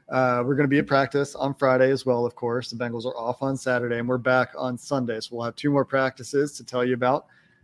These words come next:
Uh, and if you are desperate for that Friday content, you can, of course, check out the subtext there as well. We'll make sure we get an update out on subtext and on Twitter for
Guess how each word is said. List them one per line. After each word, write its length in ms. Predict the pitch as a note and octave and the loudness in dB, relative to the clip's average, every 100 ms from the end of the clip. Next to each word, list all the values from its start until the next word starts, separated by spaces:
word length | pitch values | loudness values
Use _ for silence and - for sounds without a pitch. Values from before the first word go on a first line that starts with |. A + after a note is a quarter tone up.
| _ - | _ -6
Uh, 380 | A#2+ A#2 A#2 A#2+ C3+ | -2 -2 -4 -4 -2
and 260 | C3 B2+ | 0 0
if 160 | B2+ - | -2 -2
you 300 | B2+ B2+ - | 0 0 0
are 160 | B2+ B2 | -2 0
desperate 560 | B2+ D3+ - B2+ D#3+ | 4 2 2 -2 -2
for 400 | - A#2+ A#2+ A#2+ | -8 -4 0 2
that 320 | A#2 A#2+ A#2 | 2 0 0
Friday 480 | - C#3+ D3 C#3 C3 | -2 4 6 6 2
content, 640 | - A#2+ B2+ - B2 D#3+ B2+ | -2 -4 -4 -6 -8 -6 -6
you 80 | |
can, 140 | A#2 A#2+ | -4 -6
of 100 | - | -4
course, 220 | A#2+ A2 | -6 -4
check 180 | B2 A#2+ | -6 -6
out 120 | A2+ | -8
the 60 | - | -8
subtext 500 | A#2 G#2+ A2+ G#2+ - | -12 -10 -10 -8 -8
there 160 | A2 | -6
as 120 | G#2+ | -6
well. 160 | A2+ G#2+ | -6 -4
We'll 140 | A2+ | -4
make 180 | A#2 A2+ | -6 -8
sure 160 | - A#2 | -6 -8
we 100 | G#2 | -6
get 200 | G#2+ - _ - _ - | -8 -12 _ -20 _ -4
an 80 | B2 | -2
update 340 | A#2 B2 A#2 | 0 0 0
out 220 | A#2+ A#2+ _ _ _ B2+ | 0 -2 _ _ _ -4
on 120 | B2+ | -2
subtext 540 | F#3 F#3+ F3 F3+ - | 0 0 0 -2 0
and 120 | C3 | 0
on 160 | A#2 A2+ | 0 -4
Twitter 360 | - A#2+ A#2 A2+ | -2 0 0 -2
for 320 | - G#2+ | -6 -8